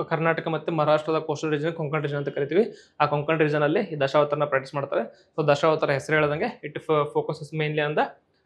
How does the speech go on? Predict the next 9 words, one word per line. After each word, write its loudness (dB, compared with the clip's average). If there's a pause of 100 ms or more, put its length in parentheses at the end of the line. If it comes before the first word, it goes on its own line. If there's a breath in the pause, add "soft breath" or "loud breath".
(240)
ಆ, 4 (260)
incarnations 4
of 2
Lord 6
Vishnu. -4 (580)
ಓಕೆ, 0
ದಶಾವತಾರ. 2 (840)
ಇದ್ರ 6
ಜೊತೆಗೆ, 2